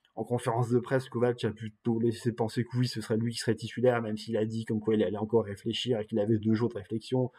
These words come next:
Voilà, il a pas dit, euh, « Non, non, j'ai deux gardiens qui sont au même niveau, je vais leur prendre une décision. » Bon, on peut s'attendre quand même que Madjeki soit titulaire. Euh,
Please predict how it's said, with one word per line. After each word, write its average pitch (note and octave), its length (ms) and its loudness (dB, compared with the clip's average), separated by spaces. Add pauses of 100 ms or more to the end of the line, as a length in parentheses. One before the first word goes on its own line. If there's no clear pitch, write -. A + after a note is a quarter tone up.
(260)
Voilà, G#2+ 180 0
il G2+ 100 2
a G2+ 80 0
pas A2+ 160 4
dit, B2+ 240 2
euh, « B2 60 6
Non, A#2+ 120 2
non, C3 140 2
j'ai A2+ 140 0
deux A2 100 0
gardiens A2+ 320 2
qui - 100 -8
sont A#2 140 -2
au - 20 2
même A2+ 140 2
niveau, A2+ 340 4
je A2 120 2
vais A2 60 4
leur G#2+ 160 0
prendre A#2 180 2
une A2 40 0
décision. » B2+ 640 2 (460)
Bon, A2 220 2 (120)
on A2+ 220 -2
peut A2+ 160 -2
s'attendre A#2+ 340 2
quand B2 60 2
même A#2 80 2
que - 100 -8
Madjeki A2 360 -2
soit A2+ 160 -2
titulaire. - 500 -6 (640)
Euh, G#2+ 220 -2